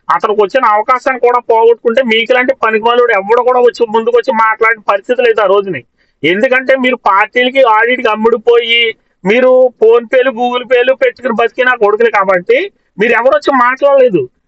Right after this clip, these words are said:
ఆయన నిజంగానే ఏదో సాధించాలంటే అతను ఏదో మంచి క్రెడిబిలిటీ సంపాదించి మంచి స్థానం సంపాదించాలంటే దీని గురించి ఎందుకు మాట్లాడతాడు? వికే బుర్ర పనిచేస్తుందా నీకు?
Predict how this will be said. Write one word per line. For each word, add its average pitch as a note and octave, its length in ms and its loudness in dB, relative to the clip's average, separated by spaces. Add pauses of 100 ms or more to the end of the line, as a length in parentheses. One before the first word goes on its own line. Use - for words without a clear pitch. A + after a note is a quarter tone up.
(120)
ఆయన A3+ 420 0
నిజంగానే C4+ 560 -2
ఏదో C4+ 280 2
సాధించాలంటే B3+ 1080 -2 (340)
అతను C4 300 -2
ఏదో C4+ 680 2
మంచి G#3 280 -4
క్రెడిబిలిటీ B3 540 -2
సంపాదించి B3+ 500 -4
మంచి A3+ 300 -4
స్థానం B3 280 -2
సంపాదించాలంటే B3 720 -2
దీని A3+ 260 -2
గురించి B3+ 240 -2
ఎందుకు B3 200 -4
మాట్లాడతాడు? A#3 560 -2
వికే G3 380 0 (360)
బుర్ర F#3 340 -2
పనిచేస్తుందా A3+ 500 -2
నీకు? A#3 360 0